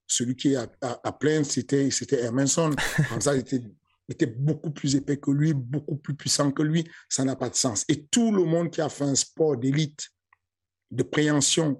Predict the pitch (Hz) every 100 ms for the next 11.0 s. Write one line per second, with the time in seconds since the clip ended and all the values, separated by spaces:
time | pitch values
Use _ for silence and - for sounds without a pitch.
0 | - 135 131 123 117 147 156 - 135 127
1 | 127 165 165 - _ _ - 135 139 -
2 | 156 147 127 - _ 156 165 127 123 107
3 | - 160 151 110 - - - 113 113 -
4 | 143 123 - - - 127 - 131 - 117
5 | 101 107 - - - _ _ _ _ _
6 | _ _ _ _ _ - 151 147 - 208
7 | 190 156 - 165 - 143 151 143 117 123
8 | 151 151 147 135 135 143 135 139 151 160
9 | 139 - _ _ _ _ _ - 139 -
10 | 143 143 156 120 135 - 123 123 160 180